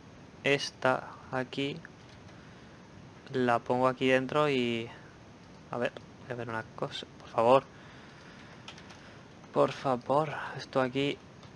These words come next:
y esto aquí. Así yo creo que queda mejor. Vale. Pues ni tan mal. A lo mejor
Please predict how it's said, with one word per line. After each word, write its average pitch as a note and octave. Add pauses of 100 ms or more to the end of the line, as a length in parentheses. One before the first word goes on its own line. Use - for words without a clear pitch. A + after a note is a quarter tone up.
(140)
y C3+
esto C3
aquí. C#3 (1160)
Así -
yo C#3+
creo C3
que A#2
queda A2+
mejor. A2 (1300)
Vale. C3+ (1300)
Pues B2+
ni B2+
tan A2+
mal. D3
A C3
lo B2
mejor C3+